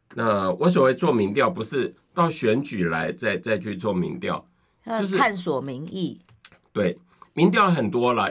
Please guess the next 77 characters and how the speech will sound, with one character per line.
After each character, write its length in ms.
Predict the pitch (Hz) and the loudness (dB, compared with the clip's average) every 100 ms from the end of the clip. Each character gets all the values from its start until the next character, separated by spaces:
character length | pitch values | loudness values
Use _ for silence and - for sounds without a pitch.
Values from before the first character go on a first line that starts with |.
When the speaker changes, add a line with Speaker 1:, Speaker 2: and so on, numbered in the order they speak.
| - | -2
Speaker 1:
一 80 | 180 | 0
个， 240 | 170 123 | 0 0
一 140 | 165 180 | 0 2
个 120 | 147 | 2
当 140 | 139 | 2
然 100 | 139 | 0
就 120 | 131 | 2
要 80 | 131 | -2
做 240 | - 143 117 | 0 -2 0
候 240 | 165 135 | -2 -2
选 280 | - 85 82 | -2 -4 -2
人 220 | 87 90 | -2 0
的 100 | 98 | -2
支 280 | 92 127 123 | -4 -10 -12
持 180 | - 90 | -8 -6
度、 240 | 90 107 | -4 -6
政 240 | 95 113 | -4 -2
党 180 | 85 80 | -2 -4
支 160 | - 104 | -8 -12
持 220 | - 78 | -12 -12
度， 240 | 175 180 - | -4 -4 -4
Speaker 2:
嗯， 40 | 156 | -12
嗯， 160 | 147 - | -16 -16
嗯。 80 | 147 | -6
Speaker 1:
还 140 | 151 | -2
有 140 | 214 156 | 2 2
的 160 | 107 | 0
是 160 | - - | -2 -8
政 300 | - 147 113 | -6 -4 -4
策 260 | - 135 101 | -6 -6 -6
啊， 220 | 85 - _ _ _ _ | -6 -12 _ _ _ _
你 120 | - 120 | -6 -2
推 220 | 156 170 | 0 2
某 240 | 151 98 | 2 2
一 60 | 113 | 2
个 100 | 117 | 0
政 240 | - 120 | -2 -2
策 140 | 117 101 | -2 -6
出 240 | 90 101 | -6 -4
来 180 | 87 80 | -4 -2
的 140 | 87 | -4
时 160 | 87 80 | -4 -8
候， 320 | 98 87 - _ _ _ | -6 -8 -8 _ _ _
民 160 | 107 120 | -4 -2
众 240 | 143 107 | -2 -2
接 180 | 92 120 | -4 -6
受 280 | 117 123 101 | -4 -4 -6
度 120 | 104 92 | -6 -6
到 180 | 101 | -6
底 120 | 90 - | -6 -8
如 240 | 87 87 | -12 -14
何？ 280 | - 87 - _ _ _ _ | -14 -14 -16 _ _ _ _
而 100 | 180 | 0
且 160 | 180 127 | 2 2
你 80 | 98 | 0
要 140 | 113 | -2
长 260 | 117 87 90 | -2 -6 -4
期 140 | 98 | -6
做， 280 | - 95 85 | -4 -4 -4
所 220 | 139 175 | -4 -4
以 60 | 135 | -2
这 180 | 160 | -2
民 180 | 131 107 | 0 0
调 160 | 123 123 | 0 -2
中 180 | 120 120 | -2 -6
心 100 | 127 | -4
它 100 | 147 | 0
一 80 | 170 | 2
年 260 | 131 98 | 2 -2
大 80 | 101 | -2
概 60 | 113 | -4
花 200 | 113 104 | -2 -4
一 60 | 104 | -4
千 220 | 107 104 | -8 -10
四 120 | - 87 | -10 -12
百 180 | 85 - | -12 -16
万， 200 | 156 | -16